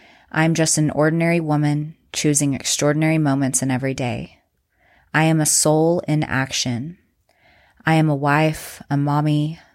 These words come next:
a daughter, and a friend. I am a self-care and self-love enthusiast. I am an alchemist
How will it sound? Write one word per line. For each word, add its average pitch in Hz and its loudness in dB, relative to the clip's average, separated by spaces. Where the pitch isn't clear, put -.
a 147 -4
daughter, 143 0
and 143 -2
a 139 -4
friend. 135 -6
I 156 2
am 160 2
a 156 0
self-care 175 2
and 151 -2
self-love 151 0
enthusiast. 143 -6
I 156 2
am 160 2
an 156 0
alchemist 180 0